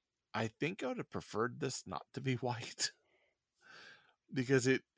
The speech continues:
it now it, it feels more like something from RoboCop than something from Mask.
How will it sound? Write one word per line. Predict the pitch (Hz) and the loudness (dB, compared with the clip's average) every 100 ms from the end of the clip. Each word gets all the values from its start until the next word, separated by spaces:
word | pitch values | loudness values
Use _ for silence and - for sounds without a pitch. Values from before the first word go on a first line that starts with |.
| - | -2
it | 151 143 | -2 2
now | 127 120 127 | 4 6 6
it, | 131 - | 4 4
it | 135 - | 2 2
feels | - 131 117 110 | 2 4 4 0
more | 113 110 117 | 0 2 2
like | 107 101 101 - - | 2 0 -4 -10 -10
something | - 120 107 107 104 | -4 -4 -2 -4 -4
from | - 101 95 | -4 -4 0
RoboCop | 110 107 107 - 90 87 87 - _ _ _ _ _ _ _ _ _ | 2 2 0 -2 0 0 -2 -8 _ _ _ _ _ _ _ _ _
than | 120 104 | -4 -2
something | - 101 - 95 90 | -2 -6 -6 -8 -6
from | 92 85 | -6 -4
Mask. | 82 64 - - - | -4 -6 -6 -10 -10